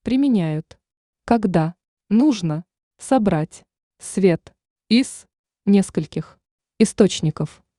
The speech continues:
и управлять его направлением в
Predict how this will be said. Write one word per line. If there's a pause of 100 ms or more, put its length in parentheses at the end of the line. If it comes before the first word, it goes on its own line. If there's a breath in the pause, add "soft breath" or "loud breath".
(300)
и (360)
управлять (360)
его (340)
направлением (360)
в